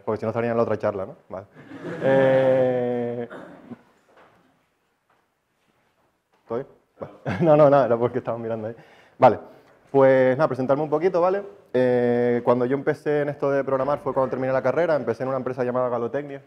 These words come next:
a alguno por aquí le sonará. Eh, <laughs> y lo que hacíamos, bueno, una empresa pequeña que nos dedicamos a hacer básicamente servicios web.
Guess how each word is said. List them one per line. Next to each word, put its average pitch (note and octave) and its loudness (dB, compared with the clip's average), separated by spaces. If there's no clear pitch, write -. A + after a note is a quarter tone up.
a A#2 -12
alguno A#2 -4
por A#2+ 0
aquí A#2 -2
le A#2 -2
sonará. A2+ -2
Eh, A2+ -2
<laughs> - -20
y B2+ 0
lo B2+ 4
que - 4
hacíamos, C3+ 2
bueno, A2+ 2
una A#2 -2
empresa B2 -2
pequeña E3 -2
que A#2+ 0
nos A#2 -4
dedicamos B2 -2
a B2 -2
hacer B2 -2
básicamente C3 -2
servicios A#2+ -4
web. G#2+ -6